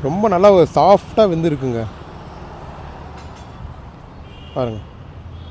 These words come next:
சாஃப்டா வெந்திருக்கு. வாசனை செம்மையா இருக்கு. ம், சூப்பரா இருக்கு. டேஸ்ட்டு செம்மையா இருக்கு. இந்த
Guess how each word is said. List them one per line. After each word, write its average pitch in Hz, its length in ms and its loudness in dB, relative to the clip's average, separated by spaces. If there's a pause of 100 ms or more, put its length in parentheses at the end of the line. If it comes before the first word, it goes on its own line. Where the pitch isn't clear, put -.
(520)
சாஃப்டா 196 480 6
வெந்திருக்கு. 147 400 -2 (920)
வாசனை 190 380 6 (100)
செம்மையா 180 320 2
இருக்கு. 151 180 -2 (3250)
ம், 190 260 4 (1080)
சூப்பரா 220 400 4
இருக்கு. 139 160 -4 (680)
டேஸ்ட்டு 208 360 6
செம்மையா 185 300 4
இருக்கு. 123 180 -2 (2500)
இந்த 156 120 0